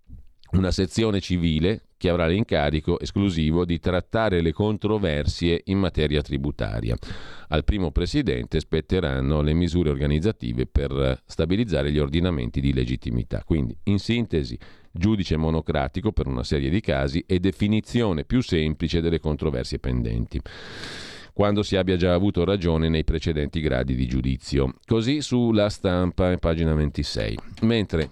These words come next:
apriamo il capitolo di cronaca con un altro omicidio per strada, siamo nelle Marche, a Civitanova,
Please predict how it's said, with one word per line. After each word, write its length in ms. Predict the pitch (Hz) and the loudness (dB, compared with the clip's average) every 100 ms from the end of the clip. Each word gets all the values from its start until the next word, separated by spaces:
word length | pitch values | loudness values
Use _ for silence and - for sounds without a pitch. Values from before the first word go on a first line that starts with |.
| - | -6
apriamo 340 | 85 110 110 | -2 0 2
il 60 | 90 | 0
capitolo 480 | 95 107 101 87 | 0 0 2 2
di 120 | 90 101 | 0 0
cronaca 520 | 107 117 120 110 104 | 0 2 2 0 0
con 160 | 90 | 0
un 160 | 85 87 | 2 2
altro 340 | 98 98 90 | 0 0 2
omicidio 880 | 85 82 85 78 98 98 80 80 73 | 2 4 2 0 0 0 2 0 0
per 240 | - 95 92 | 2 0 0
strada, 720 | - 98 85 78 85 107 - - | -2 0 2 2 2 0 -2 -10
siamo 300 | - 85 78 | -2 0 2
nelle 180 | 78 95 | 2 2
Marche, 440 | 113 120 113 101 | 2 0 0 0
a 80 | 85 | 0
Civitanova, 840 | - 95 87 110 113 92 90 110 | 0 0 0 0 0 0 2 0